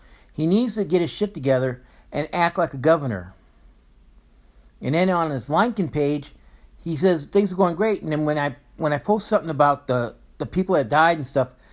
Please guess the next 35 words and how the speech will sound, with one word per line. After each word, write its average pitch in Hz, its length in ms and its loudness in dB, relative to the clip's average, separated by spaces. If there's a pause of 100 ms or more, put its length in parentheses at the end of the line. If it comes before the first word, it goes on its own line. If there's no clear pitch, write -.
(380)
the, 190 180 -8
the 208 160 -4
people 254 340 0
are 196 60 4
so 233 260 0
fucking 208 420 -2
out 170 180 0
of 165 80 -8
touch 180 240 -2
with 170 100 -6
reality. 131 640 0
These, 104 380 -8
these 113 200 -8
fe-, 117 300 -6 (240)
these, 117 360 -6
these 135 180 -4
Trump 185 380 -2 (440)
mega 156 420 0
assholes 139 640 0
are 113 80 -10
so 190 320 -2
out 160 160 0
of 151 80 -10
touch 165 240 -6
with 123 100 -8
reality. 131 680 -2 (720)
They 147 120 0
have 160 180 2
their 147 140 0
heads 165 260 0
so 190 180 0
far 165 220 2
up 160 100 -4
their - 200 -6
ass, 131 560 -2